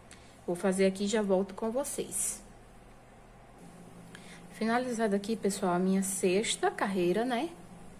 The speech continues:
Agora, vamos iniciar a sétima. Já fechei com ponto baixíssimo na terceira correntinha. Vou vir no próximo ponto aqui, vou fazer um ponto baixíssimo.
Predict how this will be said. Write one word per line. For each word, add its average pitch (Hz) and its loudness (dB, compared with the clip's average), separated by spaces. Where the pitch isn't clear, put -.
Agora, 202 4
vamos 208 2
iniciar 208 2
a 214 4
sétima. - -4
Já 196 4
fechei 233 2
com 202 2
ponto 175 -2
baixíssimo 185 0
na 190 2
terceira 170 -4
correntinha. 175 -2
Vou 190 2
vir 196 2
no 196 4
próximo 196 2
ponto 180 0
aqui, 180 -6
vou 180 -2
fazer 190 2
um 190 4
ponto 165 -4
baixíssimo. 165 -2